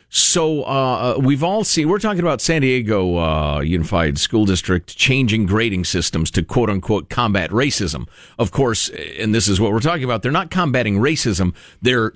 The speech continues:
tearing down anything that yields a result that's not quite as good for minority kids. Putting aside Asians. Asians are never part of it.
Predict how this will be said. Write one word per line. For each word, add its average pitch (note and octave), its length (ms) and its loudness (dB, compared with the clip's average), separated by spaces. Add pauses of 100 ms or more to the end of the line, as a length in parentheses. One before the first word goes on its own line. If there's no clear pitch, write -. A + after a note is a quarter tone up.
(140)
tearing F#3+ 580 2
down C3+ 420 0 (140)
anything A3 880 0 (540)
that B2+ 260 2
yields F3 480 2
a F#3 60 4
result D#3 500 0
that's A#2+ 240 -4
not D3+ 220 -2
quite D3 300 0
as A2 120 0
good A#2+ 420 0
for A2+ 260 0
minority G#2+ 600 0
kids. - 360 -8 (240)
Putting G#3+ 360 2
aside D#3+ 400 0
Asians. G2+ 520 0
Asians A#2+ 420 2
are B2+ 60 2
never C#3+ 260 0
part E3+ 320 -2
of F#2+ 80 -8
it. D#2+ 180 -8